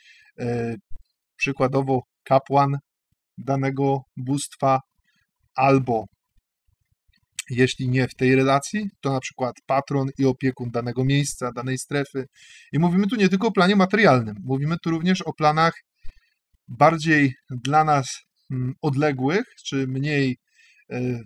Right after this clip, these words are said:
mniej łatwych do, e, wyobrażenia sobie w pierwszym momencie, czyli planach zewnętrznych, takich jak, e,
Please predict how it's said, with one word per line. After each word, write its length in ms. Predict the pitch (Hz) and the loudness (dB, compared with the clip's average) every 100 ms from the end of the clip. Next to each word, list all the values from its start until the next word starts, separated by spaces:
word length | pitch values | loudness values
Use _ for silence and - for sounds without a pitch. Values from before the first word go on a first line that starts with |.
| _ _ _ _ _ _ _ _ _ _ _ _ _ _ _ _ _ _ _ _ - | _ _ _ _ _ _ _ _ _ _ _ _ _ _ _ _ _ _ _ _ -4
mniej 300 | 151 170 156 | 0 2 4
łatwych 460 | 170 196 - 143 | 4 2 -2 -6
do, 340 | 131 139 139 127 _ _ _ - | 0 2 2 0 _ _ _ -6
e, 180 | 123 | -4
wyobrażenia 600 | 123 139 139 143 214 165 | 2 2 2 2 2 2
sobie 260 | 127 135 127 | 0 -4 -4
w 60 | - | -2
pierwszym 340 | 139 - 135 | -2 0 -2
momencie, 480 | 131 131 131 135 247 - | -2 -2 -2 -4 -8 -4
czyli 260 | 254 240 208 | -4 -4 -2
planach 280 | 185 180 185 | -2 0 0
zewnętrznych, 640 | 190 196 190 139 - 113 - _ _ - _ _ | 2 4 2 0 -6 -14 -18 _ _ -20 _ _
takich 480 | 135 131 151 139 - | -6 -6 -8 -8 -2
jak, 300 | 143 147 151 - - | 2 2 0 -10 -6
e, 200 | 143 | -2